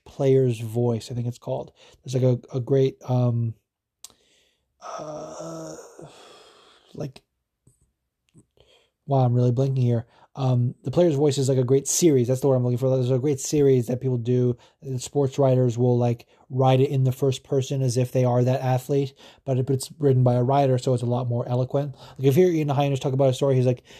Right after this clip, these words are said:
"Yeah, I, I, I went through some stuff," or whatever. It's kinda casual, but, like, this per-, person, whoever wrote the article, is really fucking good. And, um, his name is, like, the Hurricane, which is a really good, uh, nickname.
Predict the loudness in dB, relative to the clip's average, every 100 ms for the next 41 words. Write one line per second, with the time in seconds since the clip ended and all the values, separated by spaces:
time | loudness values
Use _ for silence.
0 | -8 -2 0 2 2 4 2 0 0 0
1 | 0 -2 0 0 0 0 0 -2 0 -4
2 | 0 2 2 2 2 2 0 0 0 0
3 | 2 2 2 0 -6 _ -4 -2 0 0
4 | -2 -2 -8 -8 -8 -12 -12 _ 0 2
5 | 2 0 0 -2 -6 -4 0 2 2 2
6 | 0 -2 -2 -4 -6 -8 -8 -2 0 0
7 | -2 -6 -2 0 2 0 -4 -18 -20 _
8 | -4 0 2 2 0 -4 -6 -2 0 0
9 | -2 -6 _ _ _ _ _ _ -8 -4
10 | 0 2 2 0 -4 -2 0 2 0 0
11 | 0 0 2 2 0 0 0 -2 -4 -8
12 | -6 -6 -6 -6 -6